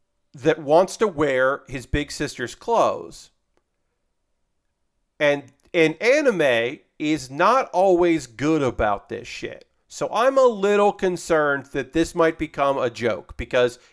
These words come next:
it's a comedy and, like, you gotta make, you know, it's like, "Oh, well, we have this thing that we're gonna, like,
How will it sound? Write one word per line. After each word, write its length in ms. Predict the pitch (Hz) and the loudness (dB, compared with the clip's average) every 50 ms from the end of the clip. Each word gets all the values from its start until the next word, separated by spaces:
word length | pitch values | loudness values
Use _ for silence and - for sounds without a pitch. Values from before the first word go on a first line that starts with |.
| _ - | _ -10
it's 180 | 139 135 - | -10 -10 -10
a 40 | 120 | -10
comedy 680 | - - - 139 170 196 226 247 247 285 277 269 277 _ _ _ _ _ _ _ | -8 -4 -2 -2 -2 0 0 0 -2 -2 -8 -12 -16 _ _ _ _ _ _ _
and, 220 | - 131 131 143 143 | -2 -2 -2 -2 0
like, 360 | 135 131 127 123 117 - - _ _ _ _ _ _ _ _ _ _ _ _ _ _ _ _ _ _ _ _ _ _ _ _ | 0 0 0 0 -2 -4 -12 _ _ _ _ _ _ _ _ _ _ _ _ _ _ _ _ _ _ _ _ _ _ _ _
you 140 | 120 117 120 | -16 -14 -10
gotta 360 | 117 - 156 156 170 175 180 | -4 2 4 4 6 6 4
make, 380 | 175 175 175 175 175 180 - 160 | 4 2 2 2 2 2 0 -2
you 80 | 165 156 | 0 2
know, 120 | 147 160 | 2 2
it's 100 | 160 - | 2 2
like, 180 | 156 143 143 - | 0 -2 -2 0
"Oh, 200 | - 170 185 196 | 0 2 4 4
well, 220 | 180 151 156 156 160 | 4 4 4 4 4
we 80 | 170 | 4
have 260 | 165 165 180 185 170 156 | 4 4 4 2 2 0
this 220 | 190 220 208 - | -2 -2 -2 -2
thing 300 | - - 165 165 165 156 | 0 2 2 2 2 0
that 140 | - 151 143 | -4 -6 -6
we're 140 | 139 143 135 | -6 -6 -4
gonna, 200 | 147 147 143 143 | -4 -2 -2 0
like, 340 | 135 135 131 131 127 - | 2 2 2 2 0 -4